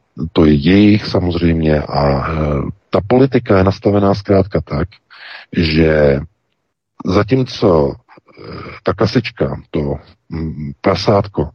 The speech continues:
že jo, že to je, no, ono sice v sobě nemá už žádné zlato, to bylo vyvedeno Tošovským ven, že jo, to je teď v Londýně. Eh, už ne-, ani není český, to už mají oni.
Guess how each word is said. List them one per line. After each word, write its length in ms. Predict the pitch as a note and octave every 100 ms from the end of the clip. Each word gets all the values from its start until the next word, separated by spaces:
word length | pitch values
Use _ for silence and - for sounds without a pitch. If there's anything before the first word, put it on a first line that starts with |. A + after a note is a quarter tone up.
| -
že 140 | E2
jo, 180 | E2 C2+ - -
že 200 | C#2+ D#2+ D2+
to 100 | -
je, 300 | D2+ C#2+ D2 D2 D2 -
no, 340 | - F#2+ G#2 G2
ono 260 | E2 F#2
sice 280 | F#2 F2+ F#2
v 100 | F2
sobě 200 | E2+ E2
nemá 220 | D#2+ E2+
už 140 | D#2+ D#2
žádné 320 | D#2+ D#2 D#2
zlato, 340 | F2 F2 -
to 80 | -
bylo 200 | D2+ D2
vyvedeno 460 | D2+ D2+ D2 D2 D2+
Tošovským 540 | D2 - C#2+ D#2 D2
ven, 280 | D#2+ D2 C2+
že 120 | D2
jo, 140 | - -
to 120 | -
je 140 | C#2+ E2 - - - -
teď 280 | - D#2 -
v 140 | C#2+ D2+
Londýně. 500 | D2+ D2 D2 C2 - - - - - - - - - -
Eh, 300 | F2+ - -
už 160 | D#2 -
ne-, 100 | D#2+
ani 200 | D#2+ D#2+
není 220 | D2+ D#2+
český, 500 | - - - - C#2+ - - - -
to 120 | E2
už 300 | E2 - - - -
mají 200 | D#2 D#2+
oni. 280 | E2+ D2+